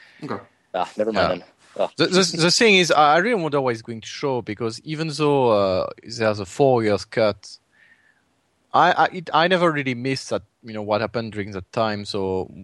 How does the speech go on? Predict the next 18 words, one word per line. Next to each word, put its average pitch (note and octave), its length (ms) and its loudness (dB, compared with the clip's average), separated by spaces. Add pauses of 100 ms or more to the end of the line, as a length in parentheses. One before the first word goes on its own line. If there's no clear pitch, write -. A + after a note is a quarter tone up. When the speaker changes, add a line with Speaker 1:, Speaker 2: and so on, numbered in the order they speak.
(100)
Speaker 3:
uh, - 160 -2
while D3 160 6
at C#3+ 80 0
the C#3 100 -2
same D3 180 -6
time C#3+ 260 2
I'm A#2 240 -6
very A#2 200 0
interested B2 480 -6
to A2 80 -16
s-, - 240 -16
to - 160 -20
see - 320 -8
what G2+ 320 -2
happened A#2 360 -2
and G2 160 -4
such, - 420 -2 (760)
I, C#3 240 4